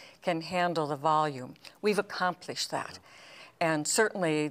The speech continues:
that's really good news for us here in Minnesota. We're just a really good kinda, uh, con-, uh, Minnesota is kind of a state that just kind of follows the rules and does that. I'm not sure with this extension, though,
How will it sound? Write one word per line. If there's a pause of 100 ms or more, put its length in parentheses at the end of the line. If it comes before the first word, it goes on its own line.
that's
really
good
news
for
us
here
in
Minnesota.
We're
just
a
really
good
kinda, (560)
uh, (680)
con-, (100)
uh,
Minnesota
is
kind
of
a
state
that
just
kind
of
follows
the
rules
and
does
that. (400)
I'm
not
sure (380)
with
this
extension,
though,